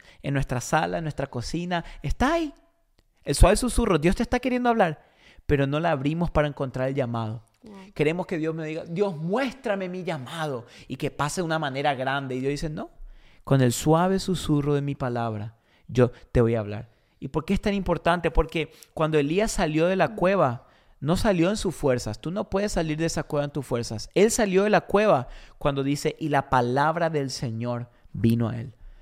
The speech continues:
Speaker 1: Lo único que te puede sacar de la cueva es la palabra de Dios.
Speaker 2: Amén.
Speaker 1: El suave
Speaker 2: Sí.
Speaker 1: susurro de su palabra. Por eso,
Speaker 2: Wow.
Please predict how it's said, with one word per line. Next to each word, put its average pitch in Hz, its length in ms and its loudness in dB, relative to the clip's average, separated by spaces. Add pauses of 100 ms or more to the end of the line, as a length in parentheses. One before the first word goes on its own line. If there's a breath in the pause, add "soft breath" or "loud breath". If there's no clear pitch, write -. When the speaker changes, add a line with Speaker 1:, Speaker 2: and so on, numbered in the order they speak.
(100)
Speaker 1:
Lo 139 280 0
único 247 420 6
que 220 100 4
te 185 140 2
puede 180 240 4
sacar 151 320 0
de 151 80 0
la 147 120 0
cueva 165 340 4
es 127 60 0
la 131 140 -2
palabra 123 440 2
de 113 140 -2
Dios. 107 140 -2
Speaker 2:
Amén. 101 380 -10
Speaker 1:
El 127 180 4
suave 175 720 8
Speaker 2:
Sí. - 80 -8
Speaker 1:
susurro 151 600 4
de 147 120 0
su 135 180 -6
palabra. 113 500 2 (340 soft breath)
Por 185 160 6
eso, 208 240 2
Speaker 2:
Wow. 180 160 -12